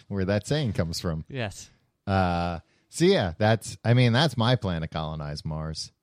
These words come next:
Speaker 2: I think that's
Speaker 1: You gotta give everybody some, and then in the history books, I go down to hero, because you gotta give somebody, uh,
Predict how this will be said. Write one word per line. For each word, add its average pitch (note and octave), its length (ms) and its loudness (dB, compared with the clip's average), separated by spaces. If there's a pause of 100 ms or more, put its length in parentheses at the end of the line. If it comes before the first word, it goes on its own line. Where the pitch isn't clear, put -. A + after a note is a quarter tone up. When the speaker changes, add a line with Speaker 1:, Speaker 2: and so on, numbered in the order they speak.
(300)
Speaker 2:
I C3+ 140 0
think D#3 580 -2
that's D#3 320 0
Speaker 1:
You E3+ 120 6
gotta G3+ 180 8
give G3+ 180 6
everybody G3+ 460 4
some, E3+ 280 -2 (280)
and C#3+ 180 6
then F3 300 6 (240)
in B2 160 6
the A#2+ 80 6
history D3 340 6
books, A2 240 0
I A2 140 2
go G#2+ 160 0
down G2+ 200 -2
to F#2+ 60 -2
hero, F#2+ 420 -2
because G2+ 280 -2
you A2 60 -4
gotta D#3+ 220 4
give D3 160 0
somebody, C3+ 540 2 (320)
uh, F#2+ 460 0